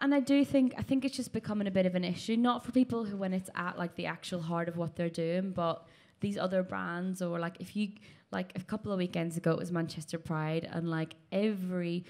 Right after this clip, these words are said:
you would have made money, like, actually saying, "I've got an underground straight party going," because everything else, everything else was so Pride. And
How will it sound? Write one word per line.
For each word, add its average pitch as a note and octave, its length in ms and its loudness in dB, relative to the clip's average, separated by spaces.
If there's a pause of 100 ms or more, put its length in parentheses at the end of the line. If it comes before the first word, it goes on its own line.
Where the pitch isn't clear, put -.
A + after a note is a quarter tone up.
(360)
you G3+ 180 2
would A#3 140 8
have A#3+ 160 2
made A#3 300 6
money, F#3 480 2
like, E3+ 320 0
actually E3 340 -4
saying, E3 260 -2
"I've E3 140 -4
got F3+ 140 -6
an G3 100 -2
underground F3 480 0
straight - 300 -6
party D#3+ 260 -6
going," F3 480 -2 (380)
because F#3 360 -2 (140)
everything G3 640 4
else, G3 540 4 (500)
everything A3 640 6
else G3 360 4
was G3 100 0
so F#3+ 260 2
Pride. F#3 460 0
And G#3 300 4